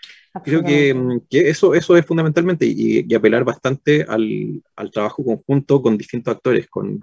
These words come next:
Speaker 1: y no solo actores del, del sector productivo, valga decir, grandes empresas, también micro, pequeñas empresas, cooperativas, trabajadores,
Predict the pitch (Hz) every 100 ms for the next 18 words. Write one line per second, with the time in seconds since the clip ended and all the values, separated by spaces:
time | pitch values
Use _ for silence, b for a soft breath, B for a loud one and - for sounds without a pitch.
0 | - 104 104 - 127 127 113 - 123 120
1 | 113 110 104 104 _ _ _ - 117 -
2 | - 123 117 104 - 131 127 120 113 110
3 | 107 95 73 - 104 110 107 - 113 113
4 | 120 104 - 139 113 - 104 107 107 107
5 | 107 123 117 113 110 110 113 113 113 -
6 | 117 104 104 107 - 107 107 95 120 110
7 | 101 - 107 101 - 107 117 113 107